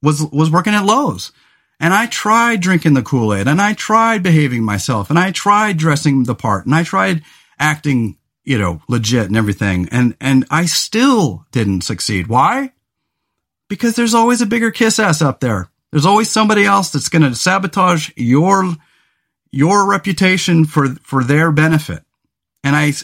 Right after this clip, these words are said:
I, I'm sorry to say that because I'm a humanitarian. I don't believe people are bad. I, I don't think so. But, but when push comes to shove and it's your job or my job or your happiness or my happiness, human beings will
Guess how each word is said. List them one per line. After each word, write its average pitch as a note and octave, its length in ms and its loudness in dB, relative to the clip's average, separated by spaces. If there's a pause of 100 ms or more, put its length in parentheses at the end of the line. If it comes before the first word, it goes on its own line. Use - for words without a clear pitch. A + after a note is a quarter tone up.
(120)
I, C#3 240 -4
I'm D3+ 80 4
sorry C4 280 0
to A3 40 0
say C#4+ 220 0
that A2+ 180 -2
because D3+ 240 0
I'm G3 140 2
a G3 40 2
humanitarian. A3 760 2
I E3 100 2
don't A#3+ 160 -2
believe G#3+ 400 0 (880)
people G3+ 240 2
are F3+ 80 4
bad. C3 520 0
I, D#3+ 340 -2
I - 20 -2
don't G3+ 200 -2
think G3+ 240 -2
so. F#2 240 -2
But, B2+ 300 -2
but A#2 220 -2
when B2+ 220 2
push B3 460 -2
comes G#3+ 360 0
to G3+ 120 -2
shove A#2+ 600 -2 (500)
and C3 140 2
it's A#2+ 180 0
your D#3 400 2
job F#3+ 380 2
or B2+ 80 2
my F3+ 300 2
job F3+ 440 2
or G#2+ 140 0
your D3+ 380 2
happiness D#3+ 580 2
or - 40 -2
my D3 200 2
happiness, D#3 580 0
human A#3 520 2
beings F3 460 4
will G#2+ 400 -2